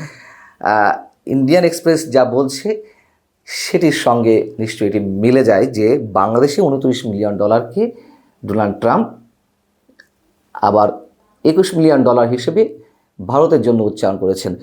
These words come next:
যেটিই হোক, পাঁচ আগস্ট যে গণ অভ্যুত্থান সংঘটিত হয়েছে,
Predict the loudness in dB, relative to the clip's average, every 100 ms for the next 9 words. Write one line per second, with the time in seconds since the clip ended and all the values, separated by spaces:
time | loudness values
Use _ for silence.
0 | -16 -20 -20 -20 -20 _ 0 4 4 4
1 | 2 -2 -10 -20 _ _ _ _ _ _
2 | _ _ _ _ _ _ -4 -2 0 0
3 | 0 0 -2 2 2 0 -2 -6 -8 -6
4 | -4 -2 0 2 0 0 4 4 2 -4
5 | -4